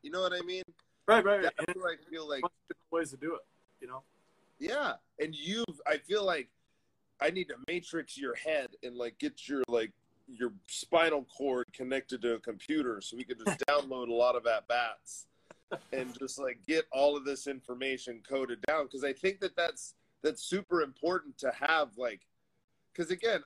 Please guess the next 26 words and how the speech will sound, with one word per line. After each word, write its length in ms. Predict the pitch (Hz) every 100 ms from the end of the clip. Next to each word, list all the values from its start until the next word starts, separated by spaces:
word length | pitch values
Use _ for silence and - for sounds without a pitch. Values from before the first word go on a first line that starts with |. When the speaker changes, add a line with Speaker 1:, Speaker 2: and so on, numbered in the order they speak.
| _
Speaker 1:
I 180 | 180 247 190
roll 240 | 147 180 151
pretty 320 | - 143 117
often. 360 | 110 101 - 80 -
Like, 180 | 113 117
that's 260 | 160 175 135
my 220 | 127 147
sparring. 440 | - 156 160 165
I'm 120 | 165
probably 240 | 170 175 156
sparring 440 | - 147 139 131
four 200 | - 131
or 60 | 135
five 260 | 135 120 -
times 300 | 120 117 104
a 60 |
week, 200 | 104 - _ _ _ -
right? 240 | 120 135 - _ _ _ -
And 180 | 143 143
so 320 | - 156 139 131
my 180 | 170 208
understanding 720 | 202 170 - 165 160 156 135
of 120 | 113
certain 300 | - 156 135
positions 600 | 117 113 120 143 165 156
goes 300 | - 139 127